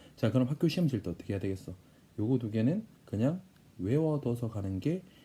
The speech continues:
시험 문제를 훨씬 빨리 풀겠지. 맞지?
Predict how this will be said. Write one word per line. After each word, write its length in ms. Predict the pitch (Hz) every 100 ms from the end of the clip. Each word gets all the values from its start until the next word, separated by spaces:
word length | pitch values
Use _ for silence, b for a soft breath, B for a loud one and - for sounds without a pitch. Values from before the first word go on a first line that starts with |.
| B
시험 260 | - - 143
문제를 300 | 110 98 98
훨씬 320 | 123 139 160
빨리 300 | 151 196 175
풀겠지. 580 | - - 90 90 - - - _ - - - - - -
맞지? 440 | 95 - 104 139